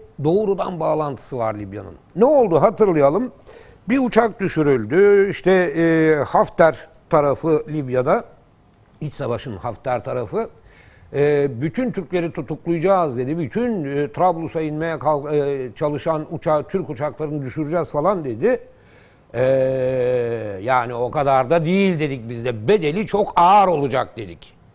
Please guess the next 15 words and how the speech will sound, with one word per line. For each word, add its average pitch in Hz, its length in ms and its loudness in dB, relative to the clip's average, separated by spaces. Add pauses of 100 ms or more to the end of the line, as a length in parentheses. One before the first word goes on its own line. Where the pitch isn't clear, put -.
(380)
Değil 202 140 2
mi? 196 200 0 (640)
Nerede 220 280 4
o 202 160 4
bedeli 190 300 4
çok 180 220 2
ağır 190 200 6
olacak 175 560 0 (120)
şeyi? 185 400 0 (220)
E, 143 500 0
Aydınlık'ta 156 800 0
dokuzuncu 160 400 -4
sayfada 127 420 -2
mıydı? 101 380 -10
Ha. 175 200 -2